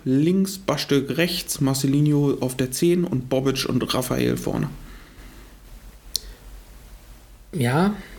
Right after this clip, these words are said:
Speaker 2: also wie gesagt, Wichniak hat ja auch nie so richtig, ne?
Speaker 1: Er
Speaker 2: Der war
Speaker 1: wurde
Speaker 2: bei
Speaker 1: auch nur eingewechselt.
Speaker 2: Ja, ja, da war bei Bielefeld ja richtig gut. Ähm, deswegen, eigentlich hätte das gepasst, glaub ich. Also das wär halt auch ein Stürmer gewesen für die Hertha.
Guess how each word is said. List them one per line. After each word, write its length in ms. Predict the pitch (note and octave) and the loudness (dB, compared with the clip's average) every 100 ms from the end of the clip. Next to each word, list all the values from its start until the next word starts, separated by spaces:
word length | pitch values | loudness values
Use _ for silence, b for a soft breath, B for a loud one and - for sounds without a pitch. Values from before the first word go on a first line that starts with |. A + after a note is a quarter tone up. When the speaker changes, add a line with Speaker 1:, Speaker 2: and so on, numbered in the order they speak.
| B | B
Speaker 2:
also 240 | D3 C3 B2+ | -2 2 2
wie 80 | C#3+ | 2
gesagt, 280 | D3 C#3+ | 2 2
Wichniak 420 | C3 - C#3+ D3 D3 | 0 2 2 2 0
hat 100 | C#3+ | 0
ja 100 | C3 | 0
auch 120 | C#3+ | 2
nie 160 | D3 | 2
so 140 | D3+ D#3 | 2 2
richtig, 300 | D#3+ F3+ F3 | 0 -2 0
ne? 220 | D3 F3+ B B B | 2 0 B B B
Speaker 1:
Er 100 | - | -2
Speaker 2:
Der 80 | C3+ | 0
war 100 | C3+ | 2
Speaker 1:
wurde 100 | D#3 | 2
Speaker 2:
bei 60 | - | 2
Speaker 1:
auch 60 | |
nur 120 | C3+ | 0
eingewechselt. 480 | - D#3+ A2+ A2+ - | 2 2 0 -2 -2
Speaker 2:
Ja, 80 | C3+ | 2
ja, 100 | D3 | 2
da 100 | C3+ | 2
war 80 | C3 | 2
bei 80 | B2+ | 2
Bielefeld 400 | C3 D#3 E3 C#3+ | 2 0 2 2
ja 60 | |
richtig 280 | B2+ D3 E3+ | 0 0 -2
gut. 180 | F#3+ F#3 - B B B B - | 0 -2 -4 B B B B -2
Ähm, 220 | C#3+ C#3 | 2 2
deswegen, 460 | C#3 C#3 C#3+ C#3+ C#3+ - | 2 2 2 2 0 0
eigentlich 480 | A#2 E3 F3 D#3 | 2 2 2 2
hätte 160 | C#3 D3 | 2 2
das 460 | C#3+ - - - - - - - - - - - - | 2 0 -4 -8 -12 -20 -20 -20 -20 -20 -20 -8 -2
gepasst, 640 | C#3 - B2+ B2 - - - | 0 0 0 0 -2 -4 -2
glaub 240 | G#2 G#2 | 0 0
ich. 140 | G2+ A#2 | 0 0
Also 120 | A#2+ | 0
das 140 | B2 | 0
wär 80 | C#3 | 2
halt 100 | C#3 | 2
auch 100 | B2+ | 0
ein 60 | B2+ | 0
Stürmer 240 | C#3 C3 | 0 2
gewesen 340 | C3 B2 C3 | 2 4 2
für 140 | C3 A2+ | 2 2
die 80 | A2 | 2
Hertha. 360 | A2+ A#2 C3+ | 2 2 0